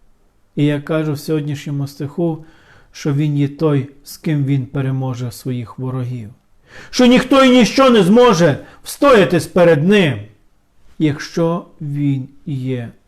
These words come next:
з Богом. Знаєте, щоб бути з Богом, треба навчитись ділитись. Ділитись тим, що в нас є.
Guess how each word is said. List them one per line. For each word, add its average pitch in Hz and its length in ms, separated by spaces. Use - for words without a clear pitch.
з 127 160
Богом. 120 480
Знаєте, 160 380
щоб 139 320
бути 151 340
з 127 80
Богом, 135 640
треба 139 340
навчитись 131 920
ділитись. 120 760
Ділитись 262 500
тим, 240 220
що - 220
в 185 60
нас 170 300
є. 123 320